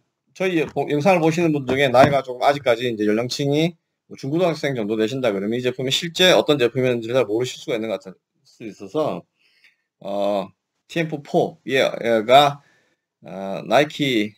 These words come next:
예, 어떤 형태로 나이키에서 개발이 돼서 축구화가 나왔고 여기에 사용된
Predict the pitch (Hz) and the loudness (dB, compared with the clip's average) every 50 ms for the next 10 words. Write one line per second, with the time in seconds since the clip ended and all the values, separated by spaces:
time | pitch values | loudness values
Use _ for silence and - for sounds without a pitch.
0 | _ _ _ _ _ _ _ - 85 87 87 82 85 - - 113 - 170 165 160 | _ _ _ _ _ _ _ -20 -20 -18 -16 -14 -10 -8 -8 -2 2 2 2 2
1 | 156 160 - _ - 127 156 160 160 151 127 120 98 110 120 127 - 131 117 123 | 2 -2 -8 _ -6 -2 -2 0 0 0 0 2 4 4 2 2 2 -2 0 0
2 | 123 113 - 131 123 123 123 113 107 95 92 87 - 156 160 165 175 - _ _ | 0 2 4 4 6 6 6 6 6 2 0 0 4 6 6 6 6 2 _ _
3 | _ _ _ _ _ - - 160 156 160 147 135 120 101 87 85 85 85 - - | _ _ _ _ _ -20 -14 -6 -2 0 0 0 0 0 0 0 -2 -2 0 0
4 | 151 123 117 135 135 143 139 135 - 117 110 113 117 117 131 147 165 165 175 | 2 2 4 4 4 4 4 4 2 2 2 2 0 2 4 4 4 4 2